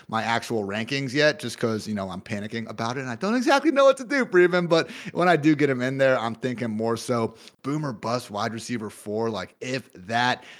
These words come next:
This situation, man, if you cannot all avoid it, like, I mean, I'm talking about Tutu Atwell, Robert Woods, Curtis Samuel. I'll play all these guys over T Higgins. Like, you need to be desperate in the dumps. Like, in my thirty-two team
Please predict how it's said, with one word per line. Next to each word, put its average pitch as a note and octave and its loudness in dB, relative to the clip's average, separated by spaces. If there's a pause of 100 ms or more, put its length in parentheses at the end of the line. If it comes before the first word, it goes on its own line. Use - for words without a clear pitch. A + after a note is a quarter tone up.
This G#3 4
situation, C3+ 0
man, B2+ -6
if A#2+ -10
you E3 -8
cannot C3+ -8
all C3 2
avoid G#2 -4
it, F#2+ -8
like, G2+ -6
I - -6
mean, A2+ -4
I'm A#2+ -2
talking B2+ -2
about G#2+ 0 (260)
Tutu C#3+ 0
Atwell, A#2 2
Robert B2 2
Woods, A2+ 0
Curtis A#2+ 0
Samuel. A2 -2
I'll G2 -2
play A#2 -2
all A2+ 0
these A2 -4
guys G#2+ -4
over G2+ -8
T G#2+ -8
Higgins. G#2+ -2
Like, G#2 -4 (180)
you G3 2
need D#3 0
to A#2+ -2
be G2+ -8 (140)
desperate B2 -2
in G#2+ -4
the F#2+ -6
dumps. E2 -4
Like, F#2 -6
in C3+ -4
my B2 2
thirty-two A#2 -2
team G#2+ -6